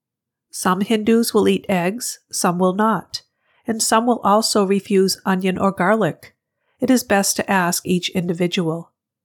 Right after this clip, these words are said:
Both Buddhists and Hindus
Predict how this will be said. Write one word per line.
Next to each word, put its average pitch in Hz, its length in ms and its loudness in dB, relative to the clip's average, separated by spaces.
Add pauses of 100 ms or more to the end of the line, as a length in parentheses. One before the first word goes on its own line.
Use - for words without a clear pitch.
(1000)
Both 214 340 4
Buddhists 226 580 4
and 220 240 2
Hindus 190 560 2